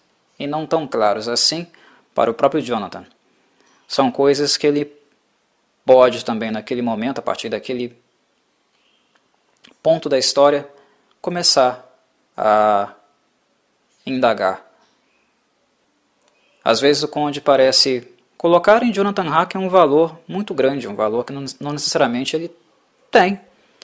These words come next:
que não necessariamente condiz com a realidade. Isso não quer dizer que Jonathan Harker não seja um advogado, ah, competente, valoroso, que seu trabalho não seja bom, mas percebe-se ali uma expectativa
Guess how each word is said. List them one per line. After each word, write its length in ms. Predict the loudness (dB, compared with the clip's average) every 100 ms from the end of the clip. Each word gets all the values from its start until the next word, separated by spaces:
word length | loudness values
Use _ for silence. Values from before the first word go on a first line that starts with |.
| _
que 80 | -12
não 80 | -10
necessariamente 720 | -4 -2 0 -2 -2 -4 -4 -10 -20 -20 -4
condiz 500 | -2 -2 -2 -2 -2
com 120 | -4
a 20 |
realidade. 540 | -6 -6 -6 -6 -6 -12 -20 -20 -16 -4
Isso 180 | -2
não 60 | 0
quer 160 | 2 2
dizer 360 | 4 2 2
que 440 | -2 0 2 2 0
Jonathan 300 | -2 -2 -2
Harker 400 | -2 -4 -4 -6
não 120 | -6
seja 420 | -2 -2 -2 -6
um 160 | -10 -12
advogado, 640 | -10 -8 -4 -4 -4 -8 -16 _ _ _ _ -4
ah, 760 | 0 2 2 2 0 -2 -4 -8
competente, 880 | -6 -6 -4 -4 -4 -6 -6 -8 -8
valoroso, 840 | -6 -4 -2 -2 -2 -2 -4 -8
que 80 | -10
seu 120 | -4
trabalho 320 | -2 -2 -4
não 100 | -6
seja 240 | -8 -8
bom, 360 | -8 -4 -4 -4 -14 _ _ _ _ _ -4
mas 580 | 0 2 2 -2 -6 _ _ -6
percebe-se 560 | -4 0 -2 0 0
ali 300 | 2 2 0
uma 600 | -2 -2 -4 -4 -4 -6 -6
expectativa 920 | -4 -4 -2 -4 -4 -6 0 0